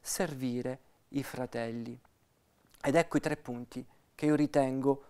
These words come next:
centrali della spiritualità dei gruppi di preghiera alla luce del Concilio Vaticano secondo. Il primato della parola di Dio,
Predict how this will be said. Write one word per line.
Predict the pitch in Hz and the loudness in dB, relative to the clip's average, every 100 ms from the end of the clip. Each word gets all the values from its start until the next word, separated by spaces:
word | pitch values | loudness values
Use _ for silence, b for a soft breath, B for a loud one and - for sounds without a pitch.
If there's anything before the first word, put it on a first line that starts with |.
| _ | _
centrali | - 165 156 139 123 123 135 b | -2 -2 0 0 2 0 -4 b
della | _ 143 139 | _ 2 2
spiritualità | - 151 147 151 151 151 139 127 - b b | 4 4 4 4 0 2 2 2 0 b b
dei | - 135 | 0 2
gruppi | 143 196 - | 6 6 6
di | 143 | 4
preghiera | 135 165 156 139 135 147 b b b | 4 4 4 4 4 0 b b b
alla | 175 196 226 | 6 8 8
luce | 185 180 - | 8 6 4
del | 170 160 143 | 4 4 4
Concilio | 160 147 - 165 151 | -2 -2 2 4 6
Vaticano | 143 143 139 143 139 | 6 4 2 0 0
secondo. | 135 135 131 127 127 123 123 _ _ b b b b b | 0 -2 0 0 -2 -6 -8 _ _ b b b b b
Il | - 151 | 2 2
primato | - 151 151 147 143 | 4 8 10 10 8
della | 127 127 | 4 4
parola | - 127 123 | 2 0 0
di | 117 117 | -2 2
Dio, | 131 151 | 6 6